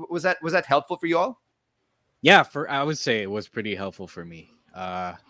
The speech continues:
Speaker 2: syempre, it's always fun to do nothing and, you know, watch wrestling and do what you want.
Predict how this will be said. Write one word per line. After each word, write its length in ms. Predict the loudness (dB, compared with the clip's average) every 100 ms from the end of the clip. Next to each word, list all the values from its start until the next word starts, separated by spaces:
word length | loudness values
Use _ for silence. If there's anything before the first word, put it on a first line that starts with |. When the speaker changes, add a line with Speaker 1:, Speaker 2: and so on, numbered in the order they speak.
| -20 -20 -20 _
Speaker 2:
syempre, 600 | 2 4 6 4 2 -6 _ _ _ _ _
it's 160 | -6 6
always 380 | 8 10 8 6
fun 260 | 4 4
to 100 | 4
do 160 | 6 4
nothing 500 | 4 -2 -2 -4 -4
and, 380 | -8 -8 -10 -14 -8
you 100 | -4
know, 120 | -4
watch 400 | 0 0 0 -2
wrestling 520 | -4 -4 -6 -8 -8
and 120 | -6
do 100 | 0
what 220 | 0 0 -2
you 100 | -2
want. 400 | -4 -6 -10